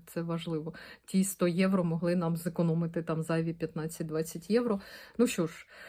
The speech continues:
е, як то кажуть, заднім розумом <laughs> всі, всі такі розумні і обізнані. А ми ні.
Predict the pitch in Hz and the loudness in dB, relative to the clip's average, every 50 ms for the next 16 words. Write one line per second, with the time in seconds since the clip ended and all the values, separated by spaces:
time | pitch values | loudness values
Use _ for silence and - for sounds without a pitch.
0 | - - - - 180 180 180 180 180 185 - - 190 190 196 190 190 196 175 - | -18 -12 -6 -2 -2 0 2 2 0 2 2 0 4 4 6 6 6 4 4 6
1 | - 220 240 202 214 214 202 202 196 190 190 185 185 190 208 240 220 208 214 202 | 8 8 10 10 10 10 10 10 10 8 8 6 6 6 8 8 8 8 8 8
2 | 196 185 190 202 190 196 190 - - - - - - - 214 196 196 - - - | 10 8 8 6 6 4 2 0 -4 -10 -12 -16 -2 2 2 2 2 0 -4 0
3 | - 214 214 220 214 202 196 - - - 202 202 196 190 175 190 - 185 175 175 | 4 4 4 4 2 -2 -6 -4 0 2 2 4 4 2 0 -2 -2 -2 0 0
4 | 170 170 170 180 185 190 175 165 165 170 170 170 165 151 160 165 156 165 170 - | 0 0 0 0 2 2 2 2 0 -2 -2 -4 -6 -6 -6 -8 -8 -8 -8 -10
5 | - - - - - - - _ - - 165 165 180 170 156 143 | -12 -18 -20 -20 -20 -20 -20 _ -4 0 2 2 2 2 0 -2